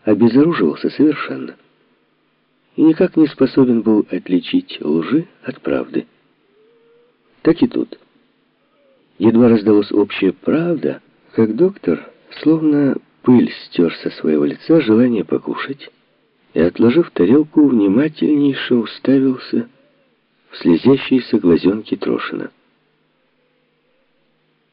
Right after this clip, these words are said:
«Ещё бы неверно, Матвей Иванович. Мы много рассуждали перед вашим приходом. А приход ваш вытек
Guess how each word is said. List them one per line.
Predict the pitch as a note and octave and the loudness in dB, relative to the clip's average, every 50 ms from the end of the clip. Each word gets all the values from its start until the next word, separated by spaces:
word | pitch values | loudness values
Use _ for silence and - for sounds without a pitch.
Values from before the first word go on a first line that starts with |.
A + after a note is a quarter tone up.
| _ _ _ | _ _ _
«Ещё | - - B2 B1+ - - - - - - F2 A2+ | -12 -12 -10 -10 -10 -10 -10 -8 -4 0 0 0
бы | C3+ D3+ D#3+ D3+ | 2 2 2 2
неверно, | D3+ D3+ C#3+ C3+ A#2+ F#2+ D2+ B1+ - B1 A#1+ A1+ | 2 0 -2 -2 -2 -2 -4 -4 -4 -6 -6 -6
Матвей | A1+ A#1 - - - C2+ A#1 | -8 -10 -10 -10 -10 -8 -8
Иванович. | - - - - - - - - - _ _ _ _ _ _ _ - | -8 -10 -12 -14 -14 -16 -18 -20 -20 _ _ _ _ _ _ _ -10
Мы | - - D#2 D#2 D#2+ F2+ A#2 | -6 -4 0 0 2 2 2
много | C#3 D3 C#3+ B2 A2+ G#2+ G#2+ A2+ B2 | 0 0 0 2 0 2 2 2 0
рассуждали | D3+ D#3 - - - E3 D#3+ D#3+ - F2 D#2+ D2+ D2+ D#2+ | 0 -4 -6 -2 0 0 0 2 0 0 0 0 -2 -6
перед | D#3 - - A#2+ A#2+ A2+ | -4 0 0 2 2 2
вашим | E2+ D#2 D2 - - G2 | 0 -2 -2 -4 -8 -8
приходом. | - - B2+ - - - - A#1 - - - - - - _ _ _ _ _ _ _ _ _ _ _ _ _ _ _ _ _ _ _ _ _ _ _ _ _ _ _ _ _ _ _ | -2 -2 -2 -2 -2 -6 -6 -6 -6 -6 -10 -12 -14 -18 _ _ _ _ _ _ _ _ _ _ _ _ _ _ _ _ _ _ _ _ _ _ _ _ _ _ _ _ _ _ _
А | - C#2 - | -6 -6 -4
приход | - D2+ D2+ - - D3 F3 - - - | -2 -2 -2 0 2 0 0 0 0 -4
ваш | - - - - - - | -4 -4 -4 -6 -8 -2
вытек | - B2+ D#3 D3+ - D#3 D3+ - - - - | 0 0 0 0 -2 -4 -4 -4 -10 -20 -20